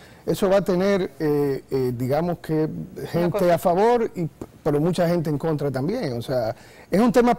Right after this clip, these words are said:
Speaker 1: eh, polémico. Yo creo que el, el, el sistema que tenemos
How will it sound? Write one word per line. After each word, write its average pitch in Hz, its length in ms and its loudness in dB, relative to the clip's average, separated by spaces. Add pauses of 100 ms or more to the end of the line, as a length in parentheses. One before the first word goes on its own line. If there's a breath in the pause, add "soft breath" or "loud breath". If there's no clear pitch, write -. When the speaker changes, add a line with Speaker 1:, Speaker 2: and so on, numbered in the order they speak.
(140)
Speaker 1:
eh, - 60 -2 (480)
polémico. 156 600 4
Yo 151 140 2
creo 226 180 6
que 214 120 4
el, 190 100 4 (120)
el, 175 160 0 (360 loud breath)
el 165 100 4
sistema 240 420 4
que 208 100 2
tenemos 151 600 -2